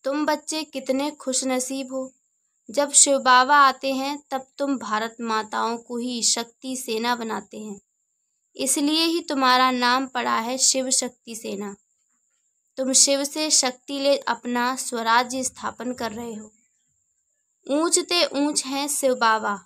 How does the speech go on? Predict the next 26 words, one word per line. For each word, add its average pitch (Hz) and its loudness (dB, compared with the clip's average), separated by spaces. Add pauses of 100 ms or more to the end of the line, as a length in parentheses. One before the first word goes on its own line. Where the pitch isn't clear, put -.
(240)
दुनिया 254 2
तो 285 -2
बिल्कुल 226 -4
ही 277 -4
घोर 247 0
अंधियारे 226 -2
में 233 -6
है। 208 -12 (920)
तुम्हारे 262 4
में 254 2
भी 269 -2
नंबरवार 247 2
पुरुषार्थ 233 2
अनुसार 220 0
सोझरे 254 0
ही 240 0
में 220 -4
है। 240 -8 (880)
कोई 285 4
कोई 262 2
की 254 -4
ज्योत 233 -2
जगती 220 -6
ही 262 -2
नहीं 220 -6
है, - -18